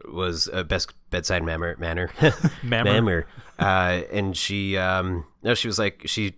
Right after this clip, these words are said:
Speaker 1: just really s-, spent it, uh, spent time with me and answered all my questions and blah, blah, blah. Uh, so after, uh, going to her, I felt confident eating shellfish.
Speaker 2: Okay.
Speaker 1: And the first thing I ate was a crab cake.
Speaker 2: Nice. Was it good?
Speaker 1: It's fucking awesome, yeah.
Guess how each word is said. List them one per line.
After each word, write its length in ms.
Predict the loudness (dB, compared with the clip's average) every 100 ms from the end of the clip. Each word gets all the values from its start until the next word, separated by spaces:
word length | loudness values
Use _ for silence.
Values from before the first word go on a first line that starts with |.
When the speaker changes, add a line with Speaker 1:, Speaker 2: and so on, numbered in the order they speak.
| -10
Speaker 1:
just 300 | -4 -4 -4
really 200 | -4 -2
s-, 140 | -2 -4 _ -12
spent 280 | -4 -2 -4
it, 180 | -6 -4
uh, 120 | -4
spent 240 | -2 0
time 160 | 0 0
with 120 | 0
me 220 | 2 4
and 100 | 4
answered 240 | 2 -4 -4
all 40 |
my 80 | 0
questions 380 | 2 2 2 0
and 40 |
blah, 120 | 0
blah, 100 | 0
blah. 220 | -2 -4 -6 -10 -20 -20 -2
Uh, 380 | 2 4 2 2
so 280 | 2 2 4
after, 720 | 2 2 2 4 4 4 -2 -12 -14 -6
uh, 360 | -4 -2 -4
going 200 | 0 0
to 60 | 2
her, 240 | 6 6 6
I 180 | 2
felt 280 | 0 0 -2
confident 460 | 2 2 2 -4 -4
eating 320 | -4 -4 -4
shellfish. 500 | -2 -2 0 0 -2 -2
Speaker 2:
Okay. 220 | 0 2
Speaker 1:
And 100 | 0
the 40 | 0
first 240 | 2 2
thing 120 | 2
I 80 | 2
ate 240 | 0 -2 -4
was 220 | -4 -2 -2
a 60 |
crab 240 | -2 -2 -2
cake. 280 | -6 -6 -18 -20 -20 -6
Speaker 2:
Nice. 420 | -2 -2 -2 -12 -4
Was 160 | -4 -2
it 60 |
good? 200 | 0 0
Speaker 1:
It's 100 | -2
fucking 300 | -4 -2 -2
awesome, 380 | -8 -4 -4 -2
yeah. 240 | -2 -2